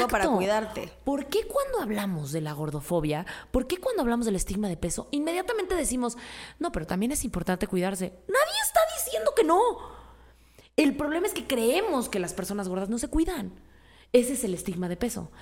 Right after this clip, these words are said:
Speaker 2: El pensar, a mí me pasó, y parte de lo que me dijo el, el doctorcito este fue, "Pues es que, ¿tú crees que a mí no se me antoja comerme veinte Krispy Kremes diarias?". Y yo
Speaker 1: Y tú, o sea, ¿tú crees que yo me trago veinte Krispy Kreme diarias?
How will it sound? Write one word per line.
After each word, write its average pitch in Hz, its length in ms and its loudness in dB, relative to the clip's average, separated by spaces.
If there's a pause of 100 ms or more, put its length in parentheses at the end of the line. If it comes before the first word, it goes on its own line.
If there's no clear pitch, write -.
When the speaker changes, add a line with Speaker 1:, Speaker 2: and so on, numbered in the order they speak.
(180)
Speaker 2:
El 220 160 4
pensar, 220 460 2 (100)
a 196 80 2
mí 247 100 0
me 311 80 -2
pasó, 180 260 -2
y 196 120 0
parte 220 300 4
de 277 40 4
lo 196 80 4
que 175 100 -2
me 165 120 0
dijo 185 180 -2
el, 175 260 2
el 165 100 -2
doctorcito 175 520 -2
este 180 400 -4 (320)
fue, 202 420 0 (360)
"Pues 220 140 -2
es 277 120 0
que, 339 180 -2
¿tú - 240 -4
crees 508 200 0
que 320 80 0
a 269 40 0
mí 240 120 2
no 285 80 0
se 277 100 -2
me 220 80 2
antoja 214 300 -2
comerme 208 340 0
veinte 220 320 0
Krispy 226 320 0
Kremes 208 300 0
diarias?". 180 580 0 (600)
Y 185 160 0
yo 196 380 8
Speaker 1:
Y 240 100 -2
tú, 285 120 0
o 277 60 2
sea, 269 120 -2
¿tú - 160 0
crees 440 300 2
que 359 160 2
yo 339 200 6
me 403 120 6
trago 339 400 4
veinte 320 380 6
Krispy 320 400 4
Kreme 285 320 0
diarias? 226 560 4